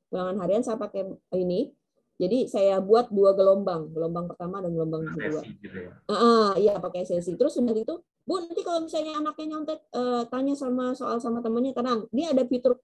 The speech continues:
Speaker 1: ada fitur namanya bank soal kalau di kuisis, Pak Rizal." Nah,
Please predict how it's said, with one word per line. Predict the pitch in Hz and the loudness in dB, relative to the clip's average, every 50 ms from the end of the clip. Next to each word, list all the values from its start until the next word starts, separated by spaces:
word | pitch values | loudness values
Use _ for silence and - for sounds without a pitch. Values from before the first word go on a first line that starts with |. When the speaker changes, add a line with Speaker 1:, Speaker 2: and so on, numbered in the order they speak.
| _ _ | _ _
Speaker 1:
ada | - 214 214 233 233 | -4 -2 -2 -2 -4
fitur | 233 233 - 320 320 311 | -4 -2 -2 -4 -2 -2
namanya | 285 269 247 247 269 302 254 | -2 -2 0 0 0 0 0
bank | 220 214 226 | 0 0 0
soal | 233 220 - 226 233 214 208 202 | -4 -4 -4 -2 -2 -2 -2 -2
kalau | 196 190 185 | -4 -4 -4
di | 185 - | -4 -2
kuisis, | 196 190 190 196 196 175 175 - | 0 0 0 0 -2 -4 -4 -6
Pak | - 165 165 | -6 -4 -4
Rizal." | 170 170 - 156 147 170 - _ _ _ _ _ _ _ _ _ | -4 -4 -4 -6 -10 -12 -14 _ _ _ _ _ _ _ _ _
Nah, | 202 202 190 165 151 - | -4 -2 -2 -2 -2 -4